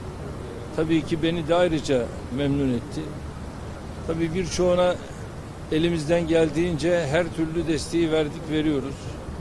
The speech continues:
Bundan sonra da vereceğiz. Ki bunlardan bir tanesi biliyorsunuz, Demir Kilise'yi onlarla beraber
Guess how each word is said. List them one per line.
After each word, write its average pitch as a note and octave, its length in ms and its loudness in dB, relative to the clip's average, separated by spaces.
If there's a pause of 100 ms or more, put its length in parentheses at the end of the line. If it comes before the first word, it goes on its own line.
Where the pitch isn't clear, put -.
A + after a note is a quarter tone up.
Bundan F3+ 200 2
sonra C#3+ 340 2
da A#2+ 140 0 (140)
vereceğiz. B2 480 -2 (960)
Ki D#3 100 -4
bunlardan E3 520 4
bir D#3 100 0
tanesi D#3 480 0
biliyorsunuz, D#3 680 -2 (760)
Demir E3 280 2
Kilise'yi E3 640 2 (680)
onlarla E3+ 420 4
beraber E3 460 6